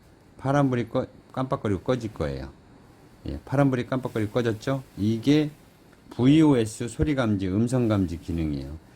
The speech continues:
가운데로 놓으시면 소리 감지로 녹음이 되는 거고,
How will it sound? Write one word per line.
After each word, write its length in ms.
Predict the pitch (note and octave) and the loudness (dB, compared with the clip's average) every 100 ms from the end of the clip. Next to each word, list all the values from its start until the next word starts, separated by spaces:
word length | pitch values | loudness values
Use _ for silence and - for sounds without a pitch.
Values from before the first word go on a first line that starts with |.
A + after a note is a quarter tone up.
| - - | -20 -10
가운데로 520 | - A2 D3 D3 C3+ | 0 4 4 4 4
놓으시면 440 | B2 G#2+ A#2+ C3 A2 | 2 0 0 0 -2
소리 340 | - E3+ F#3 | -2 0 2
감지로 420 | D#3+ C#3 A#2 B2 | 4 4 2 0
녹음이 380 | B2 G2+ G2 G#2+ | 0 0 2 2
되는 260 | G2 F#2 F2+ | 2 0 0
거고, 360 | F#2 G#2+ G2 | -2 -4 -4